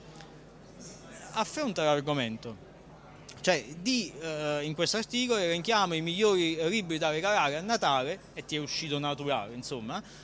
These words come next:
Eh, poi sicuramente ti uscirà fuori, eh, i, i testi più interessanti per un regalo gradito,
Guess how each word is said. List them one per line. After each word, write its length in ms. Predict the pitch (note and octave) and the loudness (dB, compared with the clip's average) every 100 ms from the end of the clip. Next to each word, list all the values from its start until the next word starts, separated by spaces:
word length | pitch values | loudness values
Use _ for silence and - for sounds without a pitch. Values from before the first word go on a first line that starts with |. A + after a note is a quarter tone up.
| - - | -18 -2
Eh, 500 | D#3 D3 C#3 C3 C3+ C#3+ - - - | 2 4 4 2 -2 -10 -18 -20 -4
poi 300 | A3+ G3 C#3 | 4 4 4
sicuramente 480 | - F3 F#3 G#3 F#3 | 0 0 0 -2 -4
ti 80 | E3+ | -4
uscirà 320 | - F3 E3+ | -2 -2 -2
fuori, 560 | D3+ G3+ G3 E3+ D3 C#3+ | -2 2 4 6 4 4
eh, 260 | D3+ D3+ | 4 4
i, 380 | D3+ D3 C#3+ D3+ | 4 0 -2 -6
i 80 | D#3 | -2
testi 360 | A3 G#3+ - | 0 0 -2
più 180 | E3 G#3+ | -4 -4
interessanti 800 | G#3 G3 F3+ E3 G3 G3+ G3 E3+ | -4 -2 -2 0 2 2 2 -4
per 200 | D#3+ G3 | -2 0
un 140 | F3+ E3+ | 0 0
regalo 480 | E3 G3 F#3+ F#3 D#3 | 2 6 6 6 0
gradito, 540 | F3 G3+ F#3 D3 | -2 -2 -4 -4